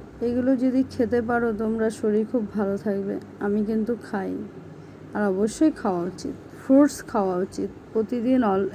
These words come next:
একটা করে যে কোনো ফল খেলে খুব শরীরটা ভালো থাকবে, তাই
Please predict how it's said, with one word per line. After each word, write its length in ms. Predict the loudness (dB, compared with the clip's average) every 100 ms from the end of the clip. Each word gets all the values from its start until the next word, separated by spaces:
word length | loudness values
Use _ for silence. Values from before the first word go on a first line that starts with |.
| 0
একটা 280 | -2 -2 0 2
করে 220 | 2 4 4 2 2
যে 100 | 2 4
কোনো 160 | 6 8 6
ফল 220 | 4 4 2 -2 -2
খেলে 280 | 0 2 2 2
খুব 160 | -2 -2 -2
শরীরটা 420 | -2 0 0 0 0
ভালো 180 | 0 -4 -4
থাকবে, 320 | -4 -4 -6 -10 -14 -18 -18 -18 -18 -16 -16 -16 -12 -2
তাই 140 | 0